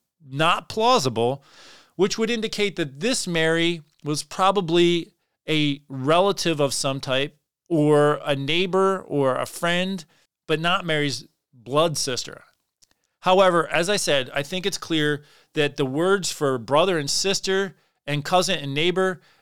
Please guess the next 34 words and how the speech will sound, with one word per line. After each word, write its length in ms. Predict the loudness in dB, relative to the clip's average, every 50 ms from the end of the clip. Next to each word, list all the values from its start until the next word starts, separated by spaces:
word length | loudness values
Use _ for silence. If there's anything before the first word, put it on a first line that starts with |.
| _ -6
it 180 | -4 -2 -2
had 220 | -2 -2 -2 -2 -2
a 60 | -4
collective 600 | -6 -6 -6 -2 -2 -2 -2 -2 -4 -6 -6 -6
meaning. 520 | -6 -4 -4 -2 -2 -4 -6 -8 -10 -16 _
And 160 | -8 -6 -4 -4
so 400 | 0 2 4 4 4 4 2 -2 -8 -20 -20 _ _ _
we 220 | -8 -4 -2 -2
must 300 | 0 0 0 0 0 0
defer 420 | -2 -2 -2 -2 0 0 0 0 0
to 200 | -2 -2 -4 -2
the 160 | -2 -2 -2
tradition 680 | -2 -4 -4 -4 -6 -4 -2 -2 0 0 0 -2 -2 -2
of 80 | -4 -4
the 80 | -4
church. 300 | -4 -2 -2 -2 -2 -2
Remember, 320 | -4 -2 0 0 0 0 0
Saint 280 | 0 -2 -4 -4 -4
Paul 260 | 0 2 4 4 4
said, 440 | 2 0 0 0 2 2 0 -2 -6 _ _ -20 -20 -20 -20 -20 _ _
"Hold 500 | -12 -4 2 2 4 6 6 4 4 0
firm 880 | -4 -14 -8 -2 2 4 6 6 6 4 2 0 -2 -4 -6 -8 -10 -12 _ _ _ _ _ -10
to 240 | -6 -2 0 0 0
the 220 | 2 4 2 2
traditions 1000 | 2 0 -2 -2 -2 -4 -2 -2 0 0 0 0 0 -2 -2 -4 -4 -6 -6 -4 -2
that 180 | 0 0 0
have 160 | 0 -2 -2
been 140 | -2 -4 -4
passed 420 | -4 -8 -6 -4 -4 -4 -4 -2 -2
on 220 | -2 0 -2 -2
to 120 | -4 -6 -4
you 200 | -2 -2 -2 -2
by 260 | 0 2 2 2 2
us, 440 | 2 2 2 2 0 -2 -8 -8